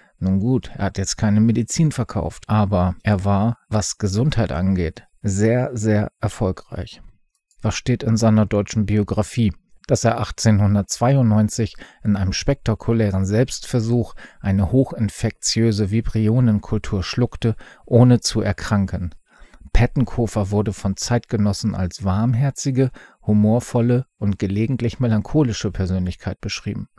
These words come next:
Hier steht, er erkrankte gar nicht. Bei Wikipedia stand, er erkrankte nicht schwer. Dass er hier als warmherzig, humorvoll und gelegentlich melancholisch beschrieben wird, macht ihn total sympathisch, finde ich.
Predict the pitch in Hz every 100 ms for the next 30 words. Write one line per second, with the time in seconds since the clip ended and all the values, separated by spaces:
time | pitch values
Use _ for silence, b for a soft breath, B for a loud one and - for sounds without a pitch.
0 | _ _ _ - 104 107 - - 156 -
1 | - 120 123 - - 127 117 127 113 107
2 | 101 107 - - _ - 107 98 95 104
3 | 117 98 - 113 117 127 - 139 127 131
4 | - - 104 104 110 - - 107 110 107
5 | 101 104 - - - - 95 90 98 -
6 | b b b b - 120 131 113 127 110
7 | 107 110 123 123 123 - - 110 110 113
8 | - 101 107 104 - 110 117 110 110 -
9 | 110 101 101 139 156 135 - 110 - 117
10 | 110 101 120 - b b b b 110 104
11 | - 101 95 113 - 104 107 117 110 120
12 | 113 107 - 113 104 107 98 -